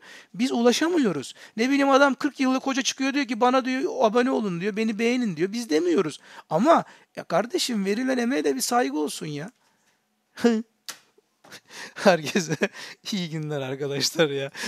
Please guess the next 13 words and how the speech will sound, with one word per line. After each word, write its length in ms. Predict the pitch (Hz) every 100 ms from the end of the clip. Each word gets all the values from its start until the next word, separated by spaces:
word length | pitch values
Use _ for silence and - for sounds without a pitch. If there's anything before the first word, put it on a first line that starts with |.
| 214
Kusura 360 | - - 160 160
bakmayın. 480 | 165 - 156 156 180 - - -
Ben 260 | 156 147 151
böyle 180 | 151 151
bugün 220 | 143 160
kendi 340 | - 156 156
kendime 380 | 160 143 147 160
söylendim. 640 | - 139 135 143 143 139 - - - -
Beni 220 | 170 170
bugün, 300 | 170 196 165
dün 160 | 185 202
o 200 | 170
bir, 120 | 165